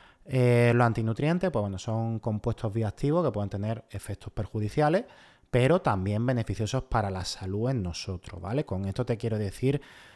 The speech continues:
que ahora cuando te hable de las legumbres, de las nueces y de ciertas cosas que pueden ser perjudiciales, no digo, "No, ya no voy a tomar nueces", ¿vale?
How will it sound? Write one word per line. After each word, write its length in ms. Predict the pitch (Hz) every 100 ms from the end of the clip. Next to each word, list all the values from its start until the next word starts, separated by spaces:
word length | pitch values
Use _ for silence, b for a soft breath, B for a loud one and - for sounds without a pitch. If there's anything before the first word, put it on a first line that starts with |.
| B -
que 100 | 110
ahora 300 | 104 117 120
cuando 340 | 107 104 101
te 100 | 98
hable 200 | 92 104
de 100 | 104
las 140 | 143
legumbres, 560 | 98 196 117 131 120 110
de 80 | 98
las 140 | 90
nueces 320 | 92 113 120
y 20 | 110
de 100 | 95
ciertas 380 | 107 104 -
cosas 320 | 98 127 - 101
que 80 |
pueden 200 | 98 98
ser 140 | 95 98
perjudiciales, 440 | 101 107 101 113
no 60 | 101
digo, 120 | 92
"No, 240 | 98 139
ya 120 | 113 110
no 120 | 127
voy 160 | 123
a 80 | 120
tomar 320 | 120 113 110
nueces", 380 | 107 92 87 -
¿vale? 260 | 90 113